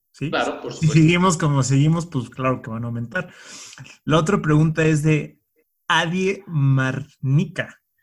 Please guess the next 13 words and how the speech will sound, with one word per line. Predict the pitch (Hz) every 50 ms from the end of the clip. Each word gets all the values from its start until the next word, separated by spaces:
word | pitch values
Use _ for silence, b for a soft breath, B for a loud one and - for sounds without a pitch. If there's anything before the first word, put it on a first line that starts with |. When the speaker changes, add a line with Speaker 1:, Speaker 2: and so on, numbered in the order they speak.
| _ _ _ _ _
Speaker 1:
Dice, | 135 131 127 - 139 139
"¿Cómo | - 165 170 196 220 214 214
puedo | 196 190 185 175 180 185
aportar | 190 190 - 147 127 120 - - - 143 147 156
o | 170 160
ayudar | 147 135 123 120 127 131
a | 139 143
una | 147 147 143 139 143
persona | - 120 117 117 - 135 131 131 131 131 - - _ _ _ _ _
que | - 127 123
tiene | - _ - 135 135 139 139 139 143 139 135 127 127 - _
estos | - 135 135 135 - - 147 -
pensamientos | - 131 123 123 - - 123 120 123 123 127 131 135 135 135 - 170 196 214 214 - _